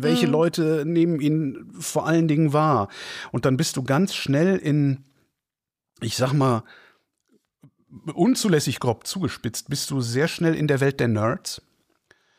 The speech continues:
Speaker 2: Mhm.
Speaker 1: Äh, und dann kommt ein Typ, macht irgendeine Technologie, die ganz cool ist, aus welchen Gründen auch immer, macht eine Technologie, die ganz cool ist, verdient damit einen Haufen Geld, macht noch eine Technologie, die ganz cool ist, verdient damit auch einen Haufen Geld. Ähm, und in der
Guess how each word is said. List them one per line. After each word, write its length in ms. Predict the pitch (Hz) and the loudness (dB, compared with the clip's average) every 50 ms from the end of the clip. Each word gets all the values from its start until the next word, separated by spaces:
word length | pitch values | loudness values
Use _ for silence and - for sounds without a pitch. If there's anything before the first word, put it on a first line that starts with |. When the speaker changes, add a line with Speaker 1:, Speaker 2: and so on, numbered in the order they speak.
| - | -6
Speaker 2:
Mhm. 360 | 208 214 208 180 208 214 240 - _ - | -4 -4 -2 -2 -4 -6 -6 -8 _ -2
Speaker 1:
Äh, 360 | 143 135 131 127 127 131 139 - | 0 2 4 4 2 0 0 -2
und 160 | - 139 143 143 | -2 -2 0 2
dann 100 | 131 123 | 0 2
kommt 240 | - 170 190 - - | 2 0 0 -2 -4
ein 60 | 120 | -4
Typ, 360 | - - 175 214 240 233 - - | -2 0 2 0 0 -2 -6 -10
macht 380 | - - 131 151 156 - - - | -4 -2 0 0 0 -2 -4 -2
irgendeine 460 | 175 185 190 - - - 147 139 139 | 0 0 0 -2 -2 -2 -2 -2 0
Technologie, 840 | - 151 180 - - - 160 156 143 135 127 117 120 160 214 240 233 | 0 0 0 0 2 2 2 2 2 2 0 -2 -4 -4 -4 -4 -2
die 80 | 190 170 | 0 0
ganz 240 | 160 160 160 - - - - | 2 2 0 -2 -4 -6 -4
cool 180 | - 233 185 - | -2 -2 0 0
ist, 260 | - - - - - - | -2 -4 -6 -6 -4 -4
aus 160 | 143 - - | -2 -2 0
welchen 240 | 151 175 170 - 175 | -2 0 0 0 0
Gründen 260 | 156 170 175 156 143 | 0 0 0 0 0
auch 120 | 135 - | -2 -2
immer, 340 | - 185 175 131 151 233 - - - - - - - - | -2 0 0 0 0 -2 -4 -10 -18 -20 -18 -18 -8 -4
macht 200 | - 156 - - | -4 -2 -2 -2
eine 80 | 151 - | -2 0
Technologie, 500 | - 170 - - 156 147 143 135 165 160 | 0 -2 0 2 2 2 2 2 0 0
die 80 | - | 2
ganz 240 | 139 139 127 - - - - | 2 0 0 0 -2 -2 -2
cool 120 | 202 202 | 0 0
ist, 120 | 180 - | 0 -2
verdient 320 | - - 143 135 160 165 - | 0 0 2 2 2 2 2
damit 220 | 156 151 151 147 | 2 0 0 0
einen 140 | 135 135 127 | 2 2 2
Haufen 300 | 143 147 147 - 143 123 | 2 0 0 0 0 0
Geld, 300 | 120 147 165 185 175 - - - - - - | 2 2 2 2 0 -4 -8 -18 -16 -6 -4
macht 200 | 143 131 - - | -4 -2 0 0
noch 140 | 160 160 - | -2 0 0
eine 120 | 170 139 | 0 0
Technologie, 520 | - 143 131 - 143 139 139 127 123 135 | 0 0 0 0 0 0 0 0 0 0
die 80 | 123 127 | 0 0
ganz 240 | 123 127 123 120 - - - | 2 0 0 -2 -4 -4 -2
cool 140 | 143 139 143 | -2 0 0
ist, 120 | - - | 0 -2
verdient 280 | - - 139 143 143 - | 0 0 0 0 2 0
damit 200 | 139 127 127 - | 0 0 0 0
auch 180 | - 151 170 - | 0 0 0 2
einen 140 | 143 113 | 2 2
Haufen 260 | 110 113 117 - 135 117 | 2 2 0 0 -2 0
Geld. 260 | 110 110 113 - - - - - - - - - _ - | 2 2 2 2 0 -4 -14 -20 -20 -20 -20 -20 _ -4
Ähm, 280 | - 143 139 147 147 143 | 0 2 2 2 0 0
und 280 | - 143 135 143 143 - | 0 0 0 0 -2 -4
in 240 | 139 147 139 139 131 | -4 -2 -2 0 0
der 400 | 131 135 139 135 127 127 131 131 | 2 2 2 2 2 0 0 -2